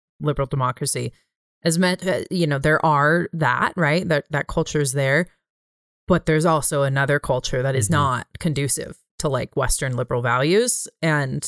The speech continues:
Speaker 2: that are at conflict with them currently in
Speaker 1: Yes.
Speaker 2: the country.
Speaker 1: Yes, totally. And, like, so you,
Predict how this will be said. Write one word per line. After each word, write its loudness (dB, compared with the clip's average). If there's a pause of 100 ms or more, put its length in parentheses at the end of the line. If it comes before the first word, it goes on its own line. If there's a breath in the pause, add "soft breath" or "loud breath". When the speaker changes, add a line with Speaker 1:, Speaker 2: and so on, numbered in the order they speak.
Speaker 2:
that 4
are 4
at 0
conflict 2
with 0
them 0
currently -4
in 0
Speaker 1:
Yes. 2
Speaker 2:
the 0
country. -6
Speaker 1:
Yes, -4
totally. -2 (160)
And, 0
like, -4
so 0 (420)
you, 0